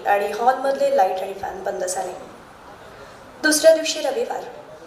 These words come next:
सकाळी सकाळीच राहुलने हस्तक अर्थात रोबोट हस्तक असेंबल करायला सुरुवात केली. राहुल त्याचे एक एक अवयव जोडू लागला. सरते शेवटी त्याच्या मेंदूत त्यांनी एक प्रोग्राम कार्ड, एक छोटीशी चिप बसवली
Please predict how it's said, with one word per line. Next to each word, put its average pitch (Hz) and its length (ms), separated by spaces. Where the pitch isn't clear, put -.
सकाळी 381 320
सकाळीच 320 600
राहुलने 247 720
हस्तक 226 360
अर्थात 202 320
रोबोट 185 300
हस्तक - 580
असेंबल 339 420
करायला 202 340
सुरुवात 190 340
केली. - 300
राहुल 254 300
त्याचे 269 240
एक 220 280
एक 269 280
अवयव 220 300
जोडू 196 300
लागला. 185 280
सरते 339 380
शेवटी 311 500
त्याच्या 254 200
मेंदूत 247 380
त्यांनी 240 280
एक 240 280
प्रोग्राम 285 500
कार्ड, 190 460
एक - 140
छोटीशी 320 500
चिप 220 340
बसवली - 360